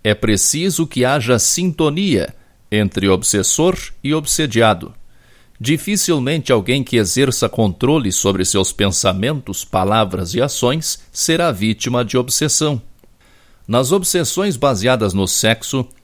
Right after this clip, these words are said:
um espírito desencarnado exerce o domínio sobre o encarnado. O homem ou a mulher invigilantes,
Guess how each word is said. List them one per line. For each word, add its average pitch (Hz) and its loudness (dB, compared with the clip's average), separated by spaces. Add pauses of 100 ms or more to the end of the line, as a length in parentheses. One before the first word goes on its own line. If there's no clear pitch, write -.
(220)
um 123 0
espírito 180 -2
desencarnado 131 0
exerce 127 0
o 131 -2
domínio 143 0
sobre 120 0
o 110 0
encarnado. 101 2 (760)
O 90 0
homem 110 4
ou 101 4
a 92 4
mulher 101 2
invigilantes, 104 0